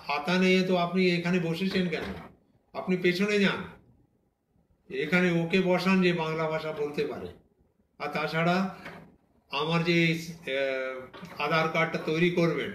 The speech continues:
কোন ভাষায় করবেন?" বললে, "হিন্দি আর ইংরেজি।" "কেন? বাংলা ভাষায় কেন না?"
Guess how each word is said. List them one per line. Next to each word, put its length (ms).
কোন 200
ভাষায় 320
করবেন?" 340
বললে, 240
"হিন্দি 480
আর 160
ইংরেজি।" 520
"কেন? 240
বাংলা 320
ভাষায় 340
কেন 260
না?" 360